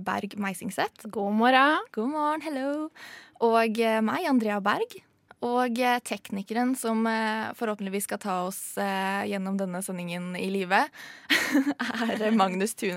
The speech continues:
Speaker 1: Jeg fikk litt sånn rynkete nese i svar til den kommentaren. <laughs> Eh, vi skal straks få besøk av nestleder i Mannsforum, Guttorm Grundt.
Speaker 2: Han var jo
Speaker 1: Synnøve.
Speaker 2: også for så vidt med i den dokumentaren du refererte til i, i sted.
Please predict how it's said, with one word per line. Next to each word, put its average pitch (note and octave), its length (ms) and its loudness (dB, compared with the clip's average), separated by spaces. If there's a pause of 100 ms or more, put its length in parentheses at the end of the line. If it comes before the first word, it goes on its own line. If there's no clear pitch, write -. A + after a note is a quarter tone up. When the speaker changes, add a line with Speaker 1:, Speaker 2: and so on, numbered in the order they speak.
Speaker 1:
Jeg D4 100 -2
fikk B3 120 -4
litt A#3 100 -4
sånn A3 160 0 (260)
rynkete G#3 400 -2
nese F#3 260 -4
i E3+ 60 -4
svar - 280 -4
til A#3 320 -2
den A3 100 -4
kommentaren. - 440 -2
<laughs> - 40 -16 (680)
Eh, A#3 380 4
vi B3 120 -2
skal F4+ 360 -2
straks - 500 -6
få C4 320 -4
besøk G#3+ 520 -4
av G3+ 180 0
nestleder G3 760 -4 (100)
i G3 180 -2
Mannsforum, G3+ 1300 -2
Guttorm G3+ 500 -4
Grundt. A3 640 -2 (120)
Speaker 2:
Han A3+ 160 8
var A#3 100 6
jo G#3+ 60 6
Speaker 1:
Synnøve. G3 140 2
Speaker 2:
også G#3 200 -4
for A3 120 -12
så G3+ 160 -4
vidt G3+ 140 -14
med G#3+ 340 -2
i - 20 -4
den F#3 140 -2
dokumentaren F#3+ 640 -10
du - 60 -10 (280)
refererte G#3 480 -16
til A#3 240 -20
i, A3+ 60 -18 (180)
i A#3 80 -4
sted. G#3 220 -4